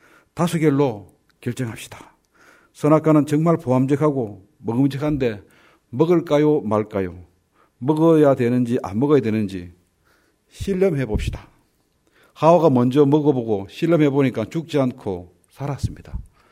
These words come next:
이 선악과는 과연 먹음직하고 보암직한데 먹을 만합니다. 맛도 괜찮습니다. 안 죽습니다. 오히려 먹고 나니까 눈이 밝아졌습니다. "아, 그렇습니까? 그러면 우리가 먹도록 합시다."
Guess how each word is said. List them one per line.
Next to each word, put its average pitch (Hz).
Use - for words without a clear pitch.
이 143
선악과는 170
과연 175
먹음직하고 151
보암직한데 127
먹을 170
만합니다. 120
맛도 135
괜찮습니다. 120
안 113
죽습니다. 139
오히려 135
먹고 180
나니까 123
눈이 185
밝아졌습니다. 151
"아, 170
그렇습니까? 160
그러면 190
우리가 143
먹도록 131
합시다." 104